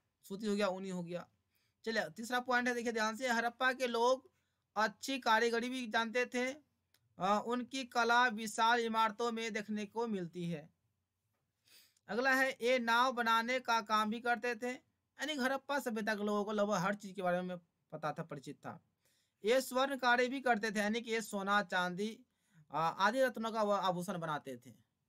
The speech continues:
चलिए अगला क्वेश्चन पे आते हैं। क्वेश्चन नंबर अठारह है कि हड़प्पाई मोहरों का धार्मिक महत्व एक सौ शब्दों में लिखिए। तो यह सब क्वेश्चन आपका एनसीईआरटी का है, एग्जाम में बहुत ही चांस है आने का।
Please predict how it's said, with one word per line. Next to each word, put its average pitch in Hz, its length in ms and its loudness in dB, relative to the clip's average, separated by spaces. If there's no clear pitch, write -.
चलिए 156 260 -4
अगला 196 160 0
क्वेश्चन 220 280 -6
पे 220 100 -4
आते 208 180 0
हैं। 208 80 -8
क्वेश्चन 196 240 -8
नंबर 185 80 2
अठारह 196 320 2
है 220 360 0
कि 190 100 -2
हड़प्पाई 220 560 2
मोहरों 233 400 0
का 233 180 2
धार्मिक 208 480 -2
महत्व 220 400 0
एक 202 260 -4
सौ 214 100 -10
शब्दों 175 340 -4
में 196 140 -4
लिखिए। 156 480 -10
तो 247 60 -2
यह 294 100 0
सब 277 140 -2
क्वेश्चन 262 260 -4
आपका 214 380 0
एनसीईआरटी 208 440 -2
का 185 140 0
है, 226 180 0
एग्जाम 175 260 -6
में 175 120 -6
बहुत 180 260 -10
ही 180 60 -10
चांस 165 280 -8
है 151 60 -8
आने 127 200 -10
का। 104 220 -20